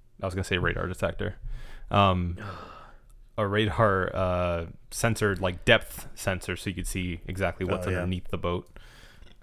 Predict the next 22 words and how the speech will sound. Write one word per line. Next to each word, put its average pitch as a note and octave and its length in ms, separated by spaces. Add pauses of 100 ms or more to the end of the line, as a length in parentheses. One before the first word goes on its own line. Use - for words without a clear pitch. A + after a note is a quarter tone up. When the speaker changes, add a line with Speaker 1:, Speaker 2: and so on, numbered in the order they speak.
(100)
Speaker 1:
That - 100
was - 80
pretty D#3 100
Speaker 2:
Yes, D3+ 160
Speaker 1:
cool. - 100
Speaker 3:
So - 60
Speaker 2:
yes. C#3 120
Speaker 3:
shit A2 140
don't F#2 140
scrape. G2 320 (260)
Speaker 1:
Yeah. E2 200 (720)
Speaker 2:
He C#3 100
did D3 180
that. C3 320
He B2+ 140
did D3 140
have B2 200
that. G#2+ 240
That's B2+ 200
how C3 120
he B2 140
knew A2+ 580